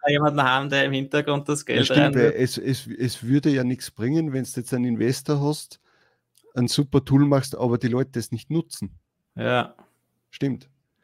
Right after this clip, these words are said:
Speaker 2: Also mir wär's
Speaker 1: Also
Speaker 2: lieber, wenn ich eins, eins Komma acht Millionen Nutzer hätte.
Speaker 1: <laughs> Ja, genau.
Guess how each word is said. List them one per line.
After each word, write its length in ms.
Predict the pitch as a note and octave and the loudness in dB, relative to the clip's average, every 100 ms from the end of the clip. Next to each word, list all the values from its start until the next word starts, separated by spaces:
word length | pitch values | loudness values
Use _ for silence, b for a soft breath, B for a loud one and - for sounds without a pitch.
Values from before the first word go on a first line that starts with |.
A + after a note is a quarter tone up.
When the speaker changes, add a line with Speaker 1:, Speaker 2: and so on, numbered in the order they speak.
| b | b
Speaker 2:
Also 220 | B2 C3 D#3 | -2 0 4
mir 160 | E3+ | 6
wär's 180 | F3+ - | 6 4
Speaker 1:
Also 100 | D3+ | 2
Speaker 2:
lieber, 200 | F3 F3+ | 2 4
wenn 160 | D#3+ E3 | 4 4
ich 200 | - - | 0 -4
eins, 280 | D3 E3+ - | -6 -6 -8
eins 320 | - D#3+ - | -6 -6 -6
Komma 220 | D#3+ D3+ | -10 -10
acht 380 | - C3 - - | -6 -8 -8 -8
Millionen 720 | C#3+ C3+ C3+ C#3 C#3+ C#3 C3 - | -4 -2 -2 -2 -2 -4 -8 -4
Nutzer 420 | C3 D#3+ - A2+ | -2 -2 -2 -6
hätte. 360 | G2+ - - - - | -6 -12 -20 -14 -10
Speaker 1:
<laughs> 640 | - - D3 - F3 - | -4 2 2 4 0 4
Ja, 320 | F3 E3+ - E3 | 2 2 -2 -2
genau. 540 | E3 C#3+ C3+ - - | -2 0 0 0 -4